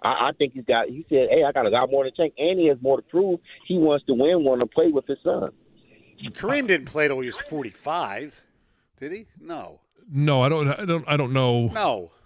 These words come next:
Speaker 3: No, I don't even think it was close. I think he was at the, at
Speaker 2: No.
Speaker 3: late thirties.
Speaker 2: Late, yeah, maybe, yeah. No,
Speaker 3: But,
Speaker 2: that,
Speaker 3: uh,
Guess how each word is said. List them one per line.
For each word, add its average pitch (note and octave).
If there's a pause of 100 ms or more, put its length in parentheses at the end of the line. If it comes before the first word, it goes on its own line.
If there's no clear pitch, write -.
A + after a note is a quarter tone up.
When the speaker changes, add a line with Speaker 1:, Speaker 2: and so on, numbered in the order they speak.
(120)
Speaker 3:
No, G#2
I G2+
don't C3
even A2+
think A#2+
it A#2
was G#2+
close. D#3
I B2+
think C3
he C3+
was A2+
at A2
the, A2+
at A2
Speaker 2:
No. G3+
Speaker 3:
late B2+
thirties. D#3
Speaker 2:
Late, C3 (340)
yeah, C3+ (100)
maybe, A#2+
yeah. B2+ (680)
No, B2
Speaker 3:
But, F#2
Speaker 2:
that, A2
Speaker 3:
uh, G2